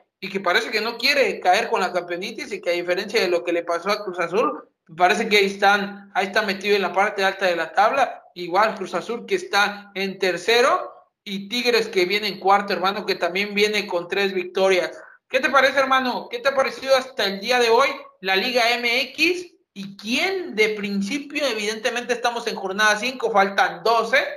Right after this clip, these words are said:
pero ¿quién para ti será, es tu favorito para poder pensar en que podría conseguir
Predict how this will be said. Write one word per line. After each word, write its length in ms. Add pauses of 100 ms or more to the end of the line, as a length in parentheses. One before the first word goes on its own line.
(520)
pero 300
¿quién 200
para 280
ti 160
será, 580
es 140
tu 100
favorito 460
para 240
poder 560
pensar 420
en 100
que 100
podría 360
conseguir 640